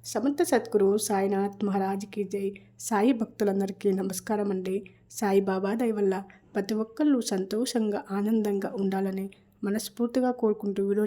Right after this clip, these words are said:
చేస్తున్న బాబా సందేశం ఏంటంటే, గురువు, గురు బ్రహ్మ, గురు విష్ణు,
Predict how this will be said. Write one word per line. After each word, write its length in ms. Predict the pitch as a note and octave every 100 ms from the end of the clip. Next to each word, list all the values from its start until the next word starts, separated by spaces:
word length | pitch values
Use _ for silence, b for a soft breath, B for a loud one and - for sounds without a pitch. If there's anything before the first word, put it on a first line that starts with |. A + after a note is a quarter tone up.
| G#3
చేస్తున్న 420 | G3 - F3+ F3 - B B -
బాబా 300 | G3+ G3 G#3
సందేశం 580 | G#3+ G3+ G3 G#3+ A3 G#3
ఏంటంటే, 500 | F#3+ F#3+ F#3 G3 G3+ B B G3+ F#3+
గురువు, 380 | G3 A3 G#3 - _ _ B B G#3+
గురు 120 | C#4
బ్రహ్మ, 640 | - A3+ G#3 F#3+ G3+ G#3 - -
గురు 160 | G3+ G#3
విష్ణు, 520 | G#3 - - G#3 C#4